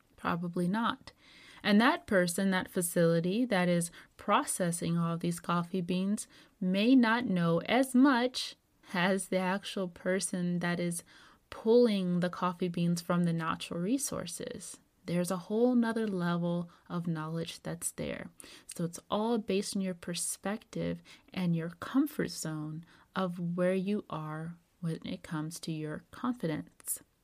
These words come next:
The next reason you may have low confidence is due to lack of trust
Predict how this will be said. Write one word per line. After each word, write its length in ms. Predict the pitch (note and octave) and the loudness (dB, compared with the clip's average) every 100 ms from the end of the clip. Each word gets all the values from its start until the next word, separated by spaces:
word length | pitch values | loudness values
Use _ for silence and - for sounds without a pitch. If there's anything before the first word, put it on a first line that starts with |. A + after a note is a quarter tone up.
| _ _ _ _ - | _ _ _ _ 0
The 100 | G#3+ | 6
next 400 | G#3+ A#3+ - - | 6 6 2 0
reason 460 | G3 F3 F3 F#3+ | 0 2 0 2
you 140 | G3 F#3 | 2 4
may 280 | E3+ D#3 G#3+ | 4 2 0
have 300 | - F3 E3 | -2 -2 -2
low 180 | D3+ | -2
confidence 720 | D#3 - D#3+ F3 F3+ A#3 - - _ _ - | -4 -6 -6 -4 -2 -2 -4 -12 _ _ -4
is 180 | G#3 G#3 | 0 0
due 360 | F3+ F3+ G#3 A3+ | 0 0 2 0
to 320 | - - G#3+ | -2 -4 -2
lack 340 | F3 E3 F3+ | -2 -2 -4
of 180 | G#3+ - | -8 -8
trust 600 | - - E3 C3+ - - | -8 -6 -6 -6 -6 -8